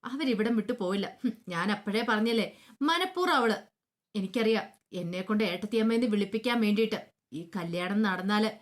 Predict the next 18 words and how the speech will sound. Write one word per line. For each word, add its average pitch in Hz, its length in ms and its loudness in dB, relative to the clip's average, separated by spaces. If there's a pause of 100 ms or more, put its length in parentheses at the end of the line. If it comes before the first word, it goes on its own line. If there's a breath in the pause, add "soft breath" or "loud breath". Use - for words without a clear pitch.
(340 loud breath)
അങ്ങനെ 302 340 2
സംഭവിക്കാൻ 208 560 0
പോന്നെ. 196 280 -2 (220)
ഞാൻ 175 180 -6
അപ്പോഴേ 240 420 -2
പറഞ്ഞില്ലേ 226 320 2
ഋതു, 202 400 0 (300)
ഈ 185 180 -8
കല്യാണം 190 300 0
എങ്ങനെയും 214 380 2
മുടക്കണമെന്ന്." 196 480 -2 (400 soft breath)
ഋതു 302 120 2
പറഞ്ഞു, 226 260 2 (100)
"അങ്ങനെയൊന്നും 277 500 2
മു-, 247 100 2
മുടക്കാൻ 220 460 -2
പറ്റില്ല 247 360 0
ജിത്തെ. 214 520 -2